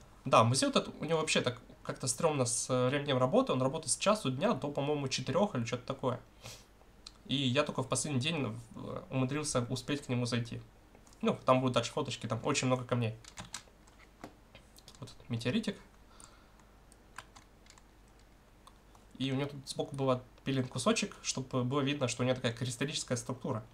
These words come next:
Тут, конечно, фигово видно, но реально у каждого метеорита есть такая структура из, э, крестиков. Потом дальше будут очень классные фоточки с этим делом. А, это какая-то арт-галерея. Ну, мне арт по боку, поэтому я туда не заходил.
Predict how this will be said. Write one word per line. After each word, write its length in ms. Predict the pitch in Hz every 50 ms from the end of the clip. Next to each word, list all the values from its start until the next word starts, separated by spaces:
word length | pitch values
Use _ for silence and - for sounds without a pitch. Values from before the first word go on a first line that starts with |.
| - - - - - - - - - - -
Тут, 120 | - 147
конечно, 200 | - 139 120 139
фигово 280 | - 135 147 202 262 254
видно, 200 | 202 170 156 127
но 300 | 123 139 147 139 - - - - - - - - - - - - -
реально 240 | 113 127 156 170 151
у 20 |
каждого 480 | 160 147 139 143 139 131 127 123 120 117
метеорита 420 | 120 135 131 - 139 180 208 - 143
есть 160 | 131 123 -
такая 480 | - 120 - 127 120 117 113 113 113 117
структура 500 | - - - 139 127 - 175 156 135 127
из, 260 | 123 120 113 113 - 127
э, 160 | 117 113 113 113
крестиков. 460 | - 147 135 131 - - - - 104 - - - - - - - - - -
Потом 220 | - 131 - 147 135
дальше 280 | 131 117 - - 123
будут 280 | 117 120 123 127 120 120
очень 160 | 113 - 123
классные 300 | 120 120 113 113 - 120
фоточки 340 | 117 120 117 117 - - -
с 80 | -
этим 160 | - 113 110 117
делом. 160 | 120 123 123 - - - - - - - - - - - - - - - - - - - - - - - - - - - - - - - - -
А, 240 | 131 127 120 120
это 140 | 131 147 -
какая-то 280 | - - 143 127 - 131
арт-галерея. 840 | - - - - 127 123 123 123 127 135 214 269 294 285 208 170 131 117 - - - - - - - - - - -
Ну, 140 | 240 247 143
мне 160 | 131 143 160
арт 300 | 147 151 - - - - - - - 123 117 -
по 140 | - 214 226
боку, 260 | 190 175 175 - 135
поэтому 460 | - - 147 143 - 135 127 123 123
я 180 | 123 120 127 123
туда 180 | 127 - 120
не 100 | 117 120
заходил. 380 | 117 113 - - 120 117 113 107